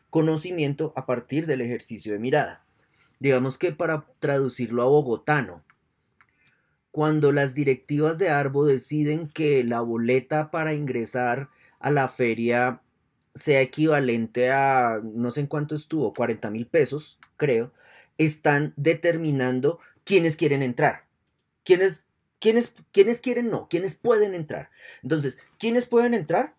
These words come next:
Los que de entrada no sean populacho, los que no estén as-, en cierto estrato social, los que no tengan tal ingreso producti-, eh, tal ingreso económico no van a ingresar a Arbo. ¿Por qué? Porque si yo, mm, soy profesor de cátedra en, en la distrital,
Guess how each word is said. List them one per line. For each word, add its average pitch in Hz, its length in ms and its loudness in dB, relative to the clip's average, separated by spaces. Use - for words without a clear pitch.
Los 156 240 2
que 147 160 2
de 143 80 6
entrada 143 360 2
no 160 120 0
sean 151 160 -4
populacho, 170 560 0
los 117 180 -4
que 135 120 -4
no 127 140 0
estén 160 340 0
as-, 151 240 0
en 147 160 0
cierto 131 260 -4
estrato 143 380 -4
social, 143 420 -2
los 135 260 2
que 151 100 0
no 135 160 -2
tengan 156 380 -2
tal 165 180 2
ingreso 180 720 0
producti-, 175 500 0
eh, 135 300 2
tal 151 140 2
ingreso 170 300 -4
económico 185 400 -2
no 156 100 6
van 139 140 4
a - 20 0
ingresar 139 320 0
a 110 100 0
Arbo. 95 200 -8
¿Por 120 200 -4
qué? 220 220 0
Porque 135 320 -2
si 123 180 -8
yo, 139 480 2
mm, 160 680 -4
soy 147 400 2
profesor 151 580 0
de 147 140 -4
cátedra 151 640 2
en, 143 180 -2
en 123 180 -2
la 117 320 -2
distrital, 117 720 -4